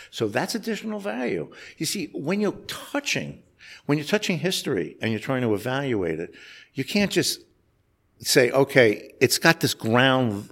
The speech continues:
level and that's all there is." Okay, it's got ground level and one. It builds and builds and builds. And so eventually,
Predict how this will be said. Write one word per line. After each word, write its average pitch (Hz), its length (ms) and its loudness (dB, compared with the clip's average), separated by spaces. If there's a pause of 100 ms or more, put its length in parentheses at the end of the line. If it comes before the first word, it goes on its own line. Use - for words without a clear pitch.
level 104 520 4 (220)
and 110 120 0
that's 107 240 4
all 95 240 4
there 85 220 0
is." 73 220 -6 (180)
Okay, 120 220 2
it's 117 120 0
got 107 220 0
ground 120 300 0
level 101 320 0
and 113 100 -4
one. 127 180 -4 (220)
It - 160 -8
builds 147 300 6
and 120 100 -2
builds 117 260 0
and 104 120 -4
builds. 120 420 0 (240)
And 113 140 -4
so 135 200 0
eventually, 120 1000 2